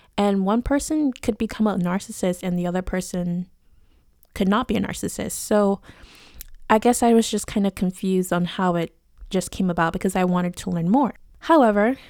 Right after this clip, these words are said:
there was this one day where I decided to go to this meetup group, uh, for people with, um, complex P T S D.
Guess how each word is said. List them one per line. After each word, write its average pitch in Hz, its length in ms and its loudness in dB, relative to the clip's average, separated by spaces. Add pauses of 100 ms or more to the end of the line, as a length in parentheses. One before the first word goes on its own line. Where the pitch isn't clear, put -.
(240)
there 208 180 6
was 240 400 4
this 226 200 0
one 226 220 2
day 190 260 0
where 185 600 0
I 190 140 -2
decided 196 480 -2
to 196 160 -6
go 185 260 0
to 185 180 -6
this 180 280 -4
meetup 196 300 0
group, 262 420 -4 (500)
uh, 190 220 4
for 190 240 -4
people 190 480 -2
with, 180 420 -2
um, 185 560 -4 (500)
complex - 760 0
P - 180 -6
T 185 160 -4
S 180 160 -4
D. 233 240 -4